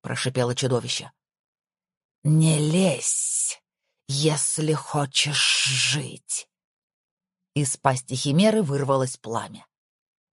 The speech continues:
Я отпрянула. Ужас сжал моё горло.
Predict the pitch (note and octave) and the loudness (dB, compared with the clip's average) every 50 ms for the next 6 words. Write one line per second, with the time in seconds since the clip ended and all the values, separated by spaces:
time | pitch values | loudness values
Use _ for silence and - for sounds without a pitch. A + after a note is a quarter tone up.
0 | _ _ - C3+ D#3 D3+ - - D#3 - - - - F3 C#3 A#2 A#2+ - - - | _ _ -2 0 0 0 2 0 -2 -2 -2 -2 0 0 0 -2 -6 -12 -16 -18
1 | - _ _ _ _ _ _ _ _ _ _ _ _ _ - A#3+ B3+ A#3+ F3+ D#3+ | -20 _ _ _ _ _ _ _ _ _ _ _ _ _ 2 4 4 4 4 4
2 | D#3 C3+ - - B2+ - - F3+ E3 D3+ C#3+ D3+ D#3 D3+ D#3 E3 D#3 D#3 D3+ A#2+ | 2 0 0 0 0 2 4 4 4 2 2 2 2 2 0 0 -2 -2 -4 -6
3 | G2+ F2+ F2+ - - | -6 -10 -14 -18 -20